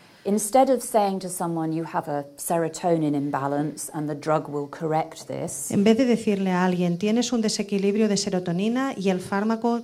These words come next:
Speaker 2: corregirá esto",
Speaker 1: which is what a lot of people are still told,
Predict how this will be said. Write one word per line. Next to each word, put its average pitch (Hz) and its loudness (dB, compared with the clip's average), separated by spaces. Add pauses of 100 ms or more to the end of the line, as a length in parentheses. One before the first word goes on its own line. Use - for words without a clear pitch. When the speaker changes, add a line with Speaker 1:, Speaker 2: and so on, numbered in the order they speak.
Speaker 2:
corregirá 180 0
esto", 160 -6 (160)
Speaker 1:
which 185 -2
is 165 -2
what 170 0
a 165 -6
lot 165 -2
of 160 -8
people 143 -6
are 139 -4
still 147 -6
told, 143 -6